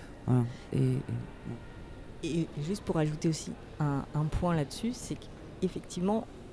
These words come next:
Speaker 2: par ailleurs, il y a aussi des films, euh, sur scénario. Enfin, tout n'est pas,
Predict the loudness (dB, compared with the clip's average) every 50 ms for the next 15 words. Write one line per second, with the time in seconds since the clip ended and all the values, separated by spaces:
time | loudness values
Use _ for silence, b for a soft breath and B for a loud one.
0 | -8 -4 -4 -2 0 0 2 2 2 2 4 2 4 2 2 0 -2 -2 2 2
1 | 2 2 4 4 6 6 6 6 4 2 -2 -2 0 2 4 4 4 4 4 2
2 | 0 -2 -2 -2 -2 2 2 4 4 6 6 6 6 6 6 4 2 B B B
3 | B B B B B -2 0 0 0 2 4 6 6 6 6 4 2 0 -2 0
4 | 0 0 0 2